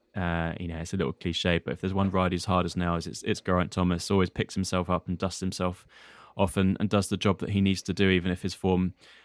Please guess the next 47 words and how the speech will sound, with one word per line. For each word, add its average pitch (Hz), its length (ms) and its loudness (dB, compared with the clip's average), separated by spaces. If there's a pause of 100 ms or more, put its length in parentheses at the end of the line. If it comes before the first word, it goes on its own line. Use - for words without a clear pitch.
(160)
has - 120 -6
taken 92 300 2
a 92 40 2
hit 92 160 2
as 90 100 -2
a 98 40 -2
result 92 340 2
of 85 100 -4
it. 85 160 -4
So, 92 200 0
yeah, 87 260 2
credit 95 320 -2
to 90 80 -10
Thomas 87 280 -2
for - 120 -10
finishing. 87 380 -4
But 101 80 2
that 95 120 6
was 107 140 4
funny. 92 260 2
I 87 60 2
did 87 180 -2
see 90 220 0
that. 85 280 -2 (100)
Uh, 85 360 0 (480)
it - 40 0
was 95 100 0
a 98 40 -4
picture - 300 2
of 92 80 -4
him 90 160 0
riding 92 240 2
behind 90 280 2
the 87 40 -2
team 87 260 0
car, 87 260 4
as 87 120 -2
you 95 60 -4
say, 92 180 0
looking 98 300 0
<laughs> - 0 -
about 104 220 -2
two 104 120 2
hundred 95 320 0
years 92 240 2
old 87 240 4
and 90 200 0